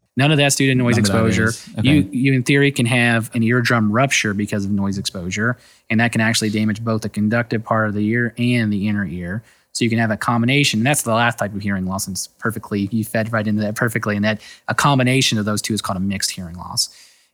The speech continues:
Speaker 1: And so, you know, people come in, in a variety, you know, with a variety of different problems with their ear that causes, um, you know, a mixture of those, whether it's, you know, long-term noise exposure causing inner ear damage, or in, with a hole in their eardrum that causes some conductive hearing loss as well.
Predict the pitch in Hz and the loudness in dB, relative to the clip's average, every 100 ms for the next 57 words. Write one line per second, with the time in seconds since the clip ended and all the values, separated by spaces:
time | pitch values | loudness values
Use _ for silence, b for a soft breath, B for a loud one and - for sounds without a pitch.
0 | - 117 117 113 127 120 117 123 113 110 | -2 0 2 2 2 2 2 0 0 -2
1 | - 151 139 - 127 120 113 123 117 104 | -2 -2 -2 0 0 2 0 0 -2 0
2 | 110 120 120 120 117 117 127 123 107 104 | 0 2 2 2 0 0 -2 -2 -2 -2
3 | 107 110 123 127 117 117 117 - 120 120 | -4 0 2 2 2 0 -2 0 2 2
4 | 117 120 117 113 110 107 110 117 117 113 | 2 0 0 0 2 0 0 0 2 0
5 | 104 - 110 107 104 101 - b b - | -2 0 2 2 0 -2 -4 b b -2
6 | 107 98 98 95 110 95 107 110 104 104 | 0 2 0 0 -2 -2 -2 -2 0 -2
7 | 92 95 104 101 95 - 190 170 113 _ | -2 -2 -2 -2 -4 -4 -4 -6 -10 _
8 | _ _ _ 113 113 117 120 107 120 127 | _ _ _ 0 2 2 2 2 2 2
9 | 120 - 117 113 113 110 104 104 98 101 | 0 0 0 0 -2 0 0 0 0 -2
10 | - 127 117 143 143 139 135 131 127 113 | -2 -2 0 2 2 2 2 2 0 -2
11 | 107 98 87 _ _ 127 135 131 120 - | -4 -6 -6 _ _ 0 2 4 0 -4
12 | _ 120 104 131 113 101 95 92 98 98 | _ -2 0 2 2 0 0 -4 -2 -2
13 | 98 - 98 95 - 98 101 90 - 98 | -2 -4 -4 -4 -6 -4 -4 -4 -8 -14
14 | 101 98 90 - - - - | -12 -10 -10 -10 -10 -12 -16